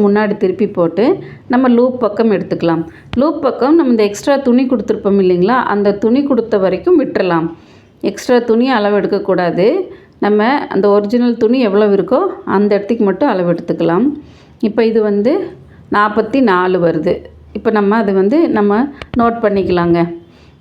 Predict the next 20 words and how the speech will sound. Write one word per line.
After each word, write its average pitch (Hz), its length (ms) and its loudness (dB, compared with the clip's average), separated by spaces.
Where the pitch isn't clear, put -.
மார்பு 220 360 0
சுற்றளவு 202 520 0
வந்து 170 240 2
நாற்பத்தி 202 380 -2
நாலு 185 280 0
வந்திருக்கு. 165 460 -2
சரிங்களா? 208 400 0
இப்போ 208 200 -4
அதை 190 220 0
எடுத்துட்டு 208 400 -2
நம்ம 208 200 2
அதையே 196 180 2
நாலா 190 240 0
பண்ணிக்கணும். 151 460 0
நாலா 254 240 0
பண்ணும்போது 208 420 2
எவ்வளோ 214 280 0
வரும்னா, 185 360 2
உங்களுக்கு 208 320 0
பதினொன்னு 185 480 2